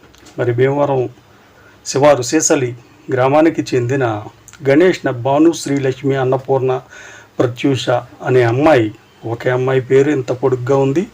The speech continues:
మరి గ్రూప్ వన్లో సెలెక్ట్ అయ్యి డిప్యూటీ కలెక్టర్గా ఏలూరులో శిక్షణ పొందుతున్న ఈమె ప్రస్తుతం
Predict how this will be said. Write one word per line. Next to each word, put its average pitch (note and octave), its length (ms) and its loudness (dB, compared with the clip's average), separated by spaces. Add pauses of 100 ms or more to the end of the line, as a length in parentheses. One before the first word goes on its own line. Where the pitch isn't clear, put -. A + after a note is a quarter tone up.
(640)
మరి B2 260 0 (540)
గ్రూప్ G3+ 280 2
వన్లో E3+ 280 6 (560)
సెలెక్ట్ C3+ 380 -4
అయ్యి C#3 200 2
డిప్యూటీ D3+ 420 -2
కలెక్టర్గా C#3 560 0 (140)
ఏలూరులో C#3+ 300 2
శిక్షణ C#3 380 -4
పొందుతున్న C3+ 500 0 (160)
ఈమె F3+ 300 2 (720)
ప్రస్తుతం E3 540 2